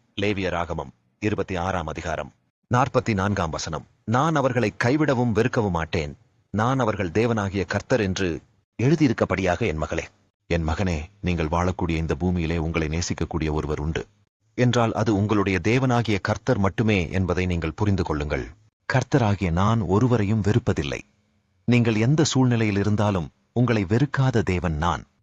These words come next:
கர்த்தராகிய என்னுடைய அன்பு உங்களின் மீது இருக்கும் பொழுது நான் எப்படி உங்களை வெறுப்பேன் என்பதை சிந்தித்துப் பாருங்கள். நீங்கள் நினைக்கலாம், "கர்த்தாவே, நாங்கள் உம்மை நிறைவே துக்கப்படுத்தி இருக்கிறோம்.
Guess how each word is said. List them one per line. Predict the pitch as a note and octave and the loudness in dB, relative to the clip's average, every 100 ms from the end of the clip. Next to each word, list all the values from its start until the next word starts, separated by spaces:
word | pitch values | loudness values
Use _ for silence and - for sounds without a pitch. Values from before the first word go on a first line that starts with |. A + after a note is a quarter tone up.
| - | -2
கர்த்தராகிய | B2+ - C#3+ C3 A#2+ G#2 F#2 E2+ _ _ | -2 0 0 2 0 -2 -2 -4 _ _
என்னுடைய | G#2 A2 A#2+ G#2+ F#2+ | 0 2 2 0 0
அன்பு | G#2+ B2+ C#3 B2+ D#2+ - | 2 2 4 2 0 -2
உங்களின் | A2 A2 G#2 F#2+ | -2 0 0 2
மீது | G#2+ A#2+ G#2 | 0 2 0
இருக்கும் | A2+ A#2 | 0 0
பொழுது | F#2+ F#2+ F2 G2 - _ _ _ _ | 2 2 2 0 0 _ _ _ _
நான் | G#2+ G#2+ G2 | -2 0 0
எப்படி | F#2 A#2 D3+ C3 | -2 -2 0 2
உங்களை | G#2+ G#2 F#2+ E2+ | 2 0 0 0
வெறுப்பேன் | G2+ A#2+ A2+ F#2 E2+ | 0 0 0 -2 -2
என்பதை | F#2 F2+ E2+ E2+ | -4 -2 -2 -4
சிந்தித்துப் | - G2 G#2 - - | 0 0 0 -4 -4
பாருங்கள். | E2 D2 - - _ _ _ - | -4 -4 -8 -10 _ _ _ 2
நீங்கள் | A#2+ A2+ | 4 4
நினைக்கலாம், | G#2+ A#2+ - A#2+ A#2 A#2 | 4 2 2 2 2 0
"கர்த்தாவே, | G#2+ A#2 G#2+ A2+ A#2 | 0 2 2 2 0
நாங்கள் | A2 G#2 G2+ | 0 0 2
உம்மை | G2+ G2+ | 2 0
நிறைவே | F#2 G2+ A2+ A2 A2 | 0 2 2 2 2
துக்கப்படுத்தி | A2 A#2+ G2+ E2+ - | 2 0 0 0 -2
இருக்கிறோம். | E2 D#2+ F2 D#2+ | -4 -2 -2 -2